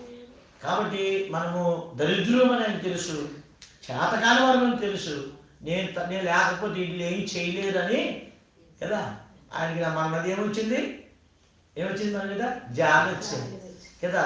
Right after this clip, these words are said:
తండ్రి ఏమంటాడు కొడుకుని, "నేను లేకపోతే వీడు బ్రతకలేరురా, నేను లేకపోతే" కదా. కొంతమంది ఏమంటారు తల్లిదండ్రులు, "నేను చచ్చిపోయిన తర్వాత నా కొడుకు ఎలా బతుకుతాడో,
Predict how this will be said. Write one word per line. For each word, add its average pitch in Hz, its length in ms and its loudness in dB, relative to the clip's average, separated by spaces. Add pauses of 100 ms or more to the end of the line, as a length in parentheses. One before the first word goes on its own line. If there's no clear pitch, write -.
తండ్రి 175 720 -2 (240)
ఏమంటాడు 180 380 -2
కొడుకుని, 170 480 -4
"నేను 175 140 -4
లేకపోతే 165 420 -2
వీడు 160 140 -2
బ్రతకలేరురా, 151 840 -2 (720)
నేను 151 180 -6
లేకపోతే" 160 680 -2 (880)
కదా. 208 260 -2 (180)
కొంతమంది 190 380 -2
ఏమంటారు 180 360 -2
తల్లిదండ్రులు, 160 380 -4 (200)
"నేను 180 100 -4
చచ్చిపోయిన 175 520 -2
తర్వాత 170 200 -2
నా - 60 -6
కొడుకు 160 240 -4
ఎలా 160 140 0
బతుకుతాడో, 156 640 -4